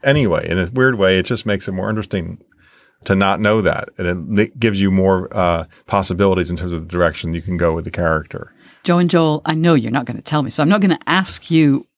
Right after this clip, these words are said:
Speaker 2: whether Renee is playing Stan, but do you know if Renee is playing Stan?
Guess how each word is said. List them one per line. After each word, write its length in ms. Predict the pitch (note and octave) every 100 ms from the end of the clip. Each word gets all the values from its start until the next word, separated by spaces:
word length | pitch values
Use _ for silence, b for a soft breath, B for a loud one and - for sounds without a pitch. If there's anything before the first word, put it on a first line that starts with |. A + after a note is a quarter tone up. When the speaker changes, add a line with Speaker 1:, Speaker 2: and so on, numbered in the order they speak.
| -
Speaker 2:
whether 280 | E3 D#3+
Renee 300 | C#3 C#3 C#3+
is 100 | C#3
playing 240 | - D3+ C3+
Stan, 320 | - C#3 D3+
but 320 | D3+ D#3 D#3
do 80 | F#3+
you 220 | F#3 G#3+
know 400 | F3 C#3 D#3 C4 _
if 120 | - C4
Renee 240 | C4 C4
is 100 | C4
playing 280 | - C4 C4
Stan? 220 | - D4